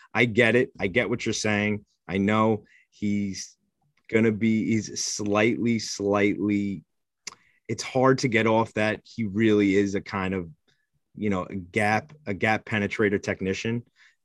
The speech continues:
And you obviously are a tiny bit worried about his, his, you know, his two gap prowess, especially in the run game. But, you know,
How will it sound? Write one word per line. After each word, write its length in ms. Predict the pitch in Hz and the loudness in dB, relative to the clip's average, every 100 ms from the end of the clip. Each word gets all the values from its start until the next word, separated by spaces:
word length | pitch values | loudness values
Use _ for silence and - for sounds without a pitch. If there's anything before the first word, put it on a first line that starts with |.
| _ | _
And 520 | 107 107 104 98 98 | -4 -2 -2 -2 -4
you 240 | 82 104 101 | -2 -2 2
obviously 520 | 98 101 107 98 104 | 2 2 0 0 -2
are 40 | |
a 40 | 95 | -2
tiny 460 | - - 95 98 | -6 -6 -2 -2
bit 180 | 90 98 | 0 -2
worried 380 | 87 95 98 95 | 0 2 2 0
about 320 | 87 92 90 | -2 -2 -2
his, 320 | 80 95 85 - _ _ | -2 -4 -4 -14 _ _
his, 180 | - 95 - _ _ - | -8 -8 -8 _ _ -2
you 120 | 101 | -2
know, 140 | 87 80 | -2 -6
his 240 | 101 95 | -8 -8
two 260 | - - 101 | -6 -2 0
gap 320 | 98 104 - | 0 -2 -2
prowess, 640 | - 101 101 104 101 - _ _ - | -2 0 2 0 -2 -10 _ _ -18
especially 380 | - 104 107 | -6 -4 -2
in 60 | 101 | -4
the 80 | 92 | -2
run 260 | 95 101 | -2 -2
game. 400 | 98 104 107 107 _ _ - _ _ _ | 0 0 0 -4 _ _ -20 _ _ _
But, 300 | 95 92 - _ _ _ _ 85 - _ _ _ - | -4 -2 -4 _ _ _ _ -16 -16 _ _ _ -8
you 80 | 98 | -6
know, 240 | 90 | -6